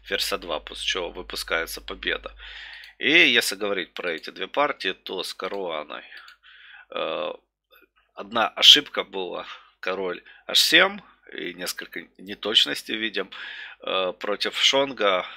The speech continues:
вообще партия, в которой ошибки отсутствуют. Ну, ноль ошибок,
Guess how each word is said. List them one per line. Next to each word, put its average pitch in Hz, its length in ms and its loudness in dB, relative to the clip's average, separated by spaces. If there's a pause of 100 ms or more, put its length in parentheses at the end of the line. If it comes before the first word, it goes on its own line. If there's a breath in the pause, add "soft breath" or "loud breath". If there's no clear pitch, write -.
(180 loud breath)
вообще 85 380 0
партия, 82 580 -4 (1900 loud breath)
в - 20 -20
которой 104 480 2 (120)
ошибки - 420 8
отсутствуют. - 560 -4
Ну, 87 100 -10
ноль 104 300 0
ошибок, 113 580 6